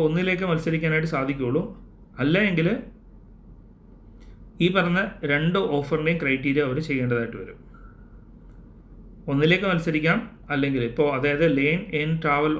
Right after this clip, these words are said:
ഓഫർ ഉണ്ടല്ലോ, ആ ഓഫറിലേക്ക് നമുക്ക് പങ്കെടുക്കാനായിട്ട് സാധിക്കും. അല്ല എങ്കിൽ അവർക്ക് Bronze and Above-ിലേക്ക് അവർക്ക് മത്സരിക്കാം. പക്ഷേ ഇത് രണ്ടും വേണമെന്നുണ്ടെങ്കിൽ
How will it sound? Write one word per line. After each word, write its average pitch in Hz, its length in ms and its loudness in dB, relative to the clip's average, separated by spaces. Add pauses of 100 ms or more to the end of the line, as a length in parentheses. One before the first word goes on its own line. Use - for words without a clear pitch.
(120)
ഓഫർ 143 260 -4
ഉണ്ടല്ലോ, 110 260 -4 (500)
ആ 160 40 4 (160)
ഓഫറിലേക്ക് 165 480 2
നമുക്ക് 147 260 2 (160)
പങ്കെടുക്കാനായിട്ട് 143 640 -4
സാധിക്കും. 127 340 -4 (840)
അല്ല 160 200 6 (140)
എങ്കിൽ 151 180 2 (2000)
അവർക്ക് 160 320 2 (420)
Bronze 175 320 2
and 170 140 2
Above-ിലേക്ക് 151 520 2
അവർക്ക് 135 240 -4
മത്സരിക്കാം. 120 420 -6 (340)
പക്ഷേ 156 240 -6
ഇത് 151 140 2
രണ്ടും 175 300 4
വേണമെന്നുണ്ടെങ്കിൽ 165 500 0